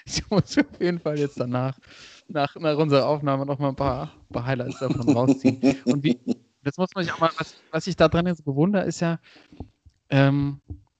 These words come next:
wie oft man so selber im, so im beruflichen Alltag einfach gerne mal so eine Wutrede halten würde, oder? Also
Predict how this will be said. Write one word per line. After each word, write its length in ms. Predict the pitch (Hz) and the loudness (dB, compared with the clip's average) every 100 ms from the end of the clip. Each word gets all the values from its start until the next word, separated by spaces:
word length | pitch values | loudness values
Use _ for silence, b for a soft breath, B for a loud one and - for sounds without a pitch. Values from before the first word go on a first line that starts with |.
| - - _ _ _ | -20 -20 _ _ _
wie 160 | 131 143 | 4 4
oft 160 | 151 180 | 4 4
man 140 | 151 | 4
so 200 | 139 147 | 6 6
selber 340 | 135 147 160 139 | 6 4 4 2
im, 180 | 135 | 0
so 120 | 135 135 | 2 2
im 80 | |
beruflichen 520 | 135 135 156 147 - 139 | 2 0 0 -2 -2 -4
Alltag 360 | 160 156 135 - | -2 0 0 -2
einfach 280 | 139 131 | -4 -4
gerne 180 | - 151 | 0 0
mal 140 | 156 139 | 2 2
so 100 | 143 | 2
eine 160 | 147 | 2
Wutrede 400 | 143 185 151 139 | 2 2 2 4
halten 300 | 131 190 131 | 4 2 0
würde, 280 | 107 107 110 | 0 0 0
oder? 320 | - 175 220 208 | 0 0 0 0
Also 380 | 117 123 120 | 2 4 2